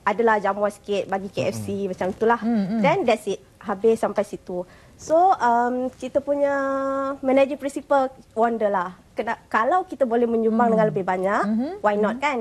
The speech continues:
Speaker 1: Ah,
Speaker 3: Hmm.
Speaker 1: kita bagi more, kita boleh bagi
Speaker 3: Memberi
Speaker 1: banyak.
Speaker 3: lebih pada,
Speaker 1: So,
Speaker 3: aha.
Speaker 1: idea Rimbun Education Program ni pun tercetus sebab kita rasa in the end,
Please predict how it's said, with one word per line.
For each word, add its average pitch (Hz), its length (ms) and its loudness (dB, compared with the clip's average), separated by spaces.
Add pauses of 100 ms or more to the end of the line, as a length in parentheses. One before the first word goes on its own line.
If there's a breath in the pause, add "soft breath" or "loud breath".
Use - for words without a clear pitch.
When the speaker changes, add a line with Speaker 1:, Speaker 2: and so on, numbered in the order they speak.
Speaker 1:
Ah, 180 240 -2
Speaker 3:
Hmm. 170 80 -4
Speaker 1:
kita 160 300 -6
bagi 202 500 -6 (400 loud breath)
more, 294 400 2 (160)
kita - 160 -8
boleh 208 240 0
bagi 208 320 -2
Speaker 3:
Memberi 214 180 0
Speaker 1:
banyak. 285 200 0
Speaker 3:
lebih 190 260 -4
pada, 185 200 -6
Speaker 1:
So, 311 120 2 (140)
Speaker 3:
aha. 208 260 -6 (100)
Speaker 1:
idea 311 380 4
Rimbun 262 320 -4
Education 247 400 -4
Program 247 320 -2
ni 302 160 -6
pun 349 160 -2
tercetus 214 560 -4
sebab 220 320 -2
kita 233 160 -4
rasa 339 480 0 (520 loud breath)
in 233 140 -4
the 247 160 -2
end, 311 220 2